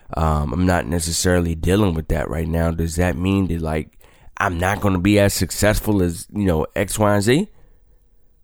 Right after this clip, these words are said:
You know, or here's a great one. Or, you know,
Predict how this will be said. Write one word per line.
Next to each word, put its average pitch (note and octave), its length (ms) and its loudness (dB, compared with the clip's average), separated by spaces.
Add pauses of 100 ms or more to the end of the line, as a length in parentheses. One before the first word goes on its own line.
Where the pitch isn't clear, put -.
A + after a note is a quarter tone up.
(240)
You D#2+ 100 -4
know, E2+ 300 0
or C3 480 4
here's D3 300 2
a G#2 40 2
great F#2 240 2
one. A#2 220 2 (400)
Or, C3 520 4 (320)
you G2+ 80 0
know, D#2+ 220 0